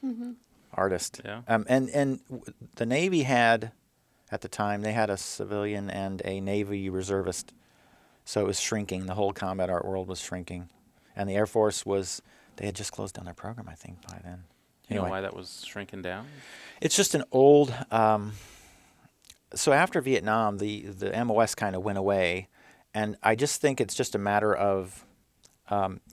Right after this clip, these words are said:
Speaker 2: being in the minds of the people who are making M O Ss and that sort of thing. And it just sort of slowly kind of was out of focus and out
Speaker 3: Mm-hmm.
Speaker 2: of, it just didn't maintain its,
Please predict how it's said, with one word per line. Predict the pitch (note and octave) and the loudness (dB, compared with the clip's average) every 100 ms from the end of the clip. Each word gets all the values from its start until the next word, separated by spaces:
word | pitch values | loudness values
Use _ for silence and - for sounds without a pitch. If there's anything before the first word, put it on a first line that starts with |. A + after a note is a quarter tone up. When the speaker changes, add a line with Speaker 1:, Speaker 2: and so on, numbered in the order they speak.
| - - - - - D#2+ G#2 | -20 -20 -20 -20 -20 -18 -4
Speaker 2:
being | A#2 A2+ | -2 0
in | G2+ A2+ A#2 | 0 -2 0
the | G#2+ | 0
minds | G#2 G#2 G#2+ A2 A2+ - | 0 0 0 -2 -4 -4
of | G2+ | -4
the | G2 | -6
people | - G#2+ G#2 | -6 -4 -4
who | A2 G#2 | 0 2
are | G2+ F#2+ - _ - | 2 0 -6 _ -18
making | G#2 G2 G#2 G2+ G#2+ G#2+ | -12 -8 -6 -4 -4 -4
M | A2 | 0
O | A2+ | 2
Ss | A#2+ - C3 A#2+ | 0 0 -6 -4
and | B2+ | -4
that | B2+ | -4
sort | C3+ C3 | -4 -4
of | |
thing. | - A#2+ | -4 -6
And | G#2 | -4
it | |
just | G2 | -4
sort | - F#2+ | -4 -4
of | |
slowly | - F#2+ G2 G2 G2 | -4 -2 0 2 0
kind | F#2+ F#2+ F#2+ | -2 -4 -6
of | F2 - _ _ _ _ | -8 -14 _ _ _ _
was | - F#2 - | -10 -8 -6
out | G2+ G2 | 0 0
of | G2 | 0
focus | - G2 F#2 G2 - | -2 -2 0 -4 -4
and | F#2 | -6
out | F#2 F#2 | -4 -4
Speaker 3:
Mm-hmm. | |
Speaker 2:
of, | F2+ - _ _ _ _ _ - | -6 -12 _ _ _ _ _ -14
it | |
just | G2+ - | -12 -4
didn't | G2 G2+ | -4 -2
maintain | G2 F#2+ F2 F#2+ | -6 -6 -6 -6
its, | F#2 - - | -6 -6 -10